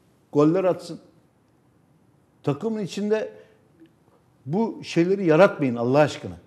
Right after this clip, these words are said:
Sizler bu işin duayenisiniz, bizim büyüğümüzsünüz Hıncal abi. Lütfen. Zehir atmaktan vazgeçin Galatasaray kadrosunun içine.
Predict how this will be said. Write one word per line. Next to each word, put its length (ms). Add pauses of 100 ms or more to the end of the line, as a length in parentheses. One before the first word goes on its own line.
(400)
Sizler 420
bu 80
işin 260
duayenisiniz, 600
bizim 300
büyüğümüzsünüz 540
Hıncal 280
abi. 180 (500)
Lütfen. 280 (1600)
Zehir 320
atmaktan 600
vazgeçin 480
Galatasaray 580
kadrosunun 520
içine. 280